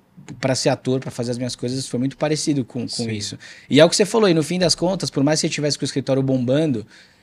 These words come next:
Speaker 1: é, ganhando talvez mais do que você ganha hoje, acho que não é sobre isso. Você não ia tá feliz, você teve um momento ali de
Speaker 2: Realizado.
Speaker 1: ter um burnout, de falar assim, "Cara, não é sobre isso", entendeu? Então, vou pra outro lugar. E que bom que você se encontrou.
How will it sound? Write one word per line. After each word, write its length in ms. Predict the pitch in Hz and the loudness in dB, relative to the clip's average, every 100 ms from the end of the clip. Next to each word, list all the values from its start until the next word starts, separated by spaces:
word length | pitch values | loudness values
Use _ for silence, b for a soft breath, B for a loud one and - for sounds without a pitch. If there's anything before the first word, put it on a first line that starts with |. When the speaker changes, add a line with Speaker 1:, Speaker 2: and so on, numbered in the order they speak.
| b | b
Speaker 1:
é, 560 | 113 120 113 110 107 101 120 | -4 -2 -2 -2 -4 -6 0
ganhando 380 | 131 135 147 | 2 2 2
talvez 320 | 139 123 139 127 | 0 2 2 2
mais 280 | 131 156 | 2 0
do 40 | 135 | 0
que 100 | 123 | -6
você 220 | 123 117 | -6 -6
ganha 240 | 117 120 | -4 -4
hoje, 300 | 117 139 143 | 0 0 0
acho 160 | 135 135 | -2 -2
que 80 | 165 | 0
não 80 | 165 | -2
é 60 | |
sobre 280 | - 156 127 | 0 0 0
isso. 160 | 107 - | 0 -2
Você 140 | 123 | 0
não 80 | 131 | 2
ia 100 | 143 | 2
tá 160 | 156 | 0
feliz, 640 | 151 151 123 143 175 - - b b b | 0 0 2 4 2 -2 -4 b b b
você 100 | 117 | 0
teve 220 | 139 139 | 2 4
um 40 | |
momento 420 | 147 143 139 127 135 | 4 4 4 4 4
ali 60 | |
de 60 | 135 | 4
Speaker 2:
Realizado. 360 | 113 117 131 139 | 2 2 2 4
Speaker 1:
ter 80 | |
um 120 | 139 147 | 4 4
burnout, 540 | 147 143 131 151 156 | 4 4 2 0 -2
de 80 | 147 | -6
falar 160 | 156 | -4
assim, 220 | 151 156 143 | -2 -4 0
"Cara, 320 | 156 131 117 | 0 0 0
não 160 | 131 | -2
é 40 | 139 | -2
sobre 280 | - 147 127 | -4 -2 -2
isso", 240 | 104 107 | -2 -10
entendeu? 360 | 92 104 113 113 | -10 -6 -6 -6
Então, 400 | 110 117 127 143 b b b - | -8 -8 -6 -8 b b b -12
vou 200 | 104 123 | -4 -2
pra 160 | 127 127 | 0 -2
outro 200 | 120 135 | 0 -2
lugar. 480 | 131 117 110 127 170 _ _ - | -2 -2 -4 -6 -8 _ _ -10
E 120 | 110 113 | -8 0
que 140 | 151 | 2
bom 160 | 131 135 | 2 2
que 40 | |
você 80 | 160 | 0
se 140 | 139 147 | -2 -2
encontrou. 640 | 151 151 143 131 151 | -2 -2 0 0 0